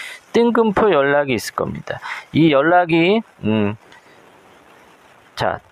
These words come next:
잘 된다, 안 된다라는 말씀은 제가 드리지 못하겠어요. 그건 여러분의 선택이죠. 이 저스티스,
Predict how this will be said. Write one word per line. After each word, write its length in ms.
잘 340
된다, 540
안 160
된다라는 560
말씀은 720
제가 300
드리지 360
못하겠어요. 640
그건 380
여러분의 480
선택이죠. 720
이 100
저스티스, 840